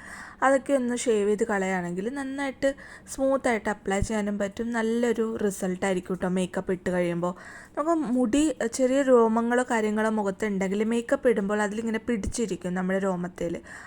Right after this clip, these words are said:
അപ്പോൾ അതിനും ഭേദം ഇതേപോലെ എക്സ്ട്രാ ഹെയർസും കാര്യങ്ങളും, ഏഹ്, മീശ പോലെയൊക്കെ ഉണ്ടെങ്കിൽ അതൊക്കെ ഒന്ന് ഷേവ് ചെയ്ത് വെക്കുകയാണെങ്കിൽ നമുക്ക് നല്ല ഫ്ലോലെസ് ആയിട്ട് മേക്കപ്പ് അപ്ലൈ ചെയ്യാൻ പറ്റും.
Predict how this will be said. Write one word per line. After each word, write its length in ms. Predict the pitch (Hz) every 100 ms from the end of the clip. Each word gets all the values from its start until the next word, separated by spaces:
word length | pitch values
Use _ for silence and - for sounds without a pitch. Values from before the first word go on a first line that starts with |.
| -
അപ്പോൾ 160 | 226 240
അതിനും 540 | 214 233 294 311 220
ഭേദം 360 | 247 233 247 262
ഇതേപോലെ 580 | 247 240 247 233 277 330 - - -
എക്സ്ട്രാ 400 | 240 - - 277
ഹെയർസും 500 | 285 269 214 226 247 240
കാര്യങ്ങളും, 640 | 214 202 202 208 214 208 - - -
ഏഹ്, 80 | 208
മീശ 340 | 220 240 247 285
പോലെയൊക്കെ 400 | 262 226 220 220
ഉണ്ടെങ്കിൽ 320 | 208 202 226
അതൊക്കെ 280 | 247 - 294
ഒന്ന് 220 | 277 285
ഷേവ് 360 | - 233 214 233
ചെയ്ത് 440 | 233 247 - -
വെക്കുകയാണെങ്കിൽ 760 | 214 214 - 220 190 185 208
നമുക്ക് 220 | 302 277 285
നല്ല 420 | 269 262 277 302
ഫ്ലോലെസ് 680 | 302 254 220 220 233 -
ആയിട്ട് 240 | 214 190 214
മേക്കപ്പ് 400 | 208 196 196 202
അപ്ലൈ 300 | 190 185 180
ചെയ്യാൻ 260 | 185 180
പറ്റും. 420 | 180 - - -